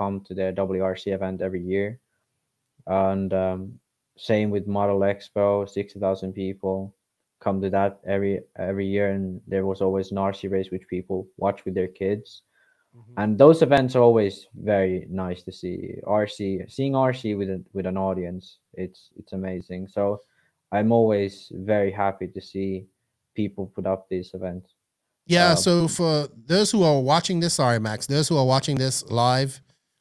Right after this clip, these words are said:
Speaker 2: or watching this on YouTube, this is, this is where the event is. This is some, one of their promotion videos from their
Speaker 1: Yeah.
Speaker 2: YouTube. So this is a big, big area. That's, I, I
Speaker 1: Yeah.
Speaker 2: must admit, I think I could, I think I could get into that side-by-side racing.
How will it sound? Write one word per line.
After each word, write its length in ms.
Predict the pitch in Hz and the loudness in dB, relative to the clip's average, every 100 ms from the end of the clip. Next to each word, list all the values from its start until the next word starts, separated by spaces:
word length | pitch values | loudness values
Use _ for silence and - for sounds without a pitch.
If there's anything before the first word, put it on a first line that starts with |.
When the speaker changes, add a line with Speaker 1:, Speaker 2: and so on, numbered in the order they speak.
| - | -2
Speaker 2:
or 120 | 127 | 2
watching 300 | 127 131 135 | 4 2 0
this 220 | 123 120 | 0 0
on 100 | 120 | 0
YouTube, 320 | 123 131 135 | 0 0 0
this 180 | 117 170 | 2 0
is, 140 | 180 120 104 - | 0 -4 -8 -2
this 180 | 196 247 | 0 2
is 80 | |
where 140 | 165 160 | 2 4
the 80 | 127 | 4
event 280 | 117 127 | 4 2
is. 140 | 127 123 | 2 0
This 160 | 135 | -2
is 80 | 160 | -2
some, 360 | - 131 117 113 | -2 0 -2 -6
one 200 | 113 127 | -4 -2
of 80 | 123 | 0
their 120 | 113 | 0
promotion 680 | 107 117 120 123 135 123 123 - _ _ _ _ _ 131 | -2 -2 0 0 -2 -2 -4 -8 _ _ _ _ _ 2
videos 320 | 139 139 135 | 4 4 2
from 140 | - 107 | 2 0
their 160 | 95 | 2
Speaker 1:
Yeah. 100 | 110 | 2
Speaker 2:
YouTube. 360 | 135 160 156 160 _ _ _ _ _ _ - | 2 4 2 0 _ _ _ _ _ _ -4
So 160 | - 127 | 2 4
this 200 | 190 - | 4 2
is 120 | - | 0
a 60 | 110 | 0
big, 320 | 123 117 - - | 0 -2 -6 -4
big 220 | 131 113 | -2 0
area. 420 | 113 113 104 95 - _ | 0 0 0 -6 -10 _
That's, 280 | 139 208 - - | -4 -2 -4 -2
I, 100 | 143 | -2
I 200 | 190 131 | 0 0
Speaker 1:
Yeah. 80 | - | 2
Speaker 2:
must 160 | 160 | 0
admit, 240 | - 131 123 | -2 -4 -2
I 120 | 131 | -2
think 180 | 156 202 | -2 -4
I 120 | 104 | -4
could, 220 | 151 113 - | -4 -8 -4
I 100 | 127 | -4
think 180 | - 202 | -4 -4
I 40 | |
could 140 | 139 113 | -4 -2
get 160 | 131 | -2
into 160 | 156 117 | -2 -4
that 160 | 107 98 | -4 -4
side-by-side 800 | 113 127 135 107 98 - 98 92 | -2 -2 -2 -4 -4 -6 -6 -6
racing. 380 | 92 - 95 | -8 -8 -12